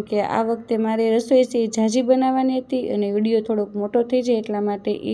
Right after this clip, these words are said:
ગુલાબજાંબુ રેસીપી તમારા લોકો સાથે શેર નથી કરી. એમાં બસ ખાલી બે બાટલી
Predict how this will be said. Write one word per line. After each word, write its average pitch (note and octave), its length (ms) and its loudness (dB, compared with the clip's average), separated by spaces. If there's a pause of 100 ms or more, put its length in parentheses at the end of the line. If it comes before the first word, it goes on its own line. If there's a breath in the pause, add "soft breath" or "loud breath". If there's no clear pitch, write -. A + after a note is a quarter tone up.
ગુલાબજાંબુ G#3 560 0
રેસીપી G3+ 420 -4
તમારા G3+ 300 -2
લોકો G3 240 -4
સાથે G3 260 -6 (140)
શેર G#3 320 0
નથી G3 220 -8
કરી. F#3+ 240 -6 (720 loud breath)
એમાં G#3 240 0
બસ A3+ 260 0
ખાલી G3+ 280 -2
બે A3 60 2 (140)
બાટલી G#3+ 340 2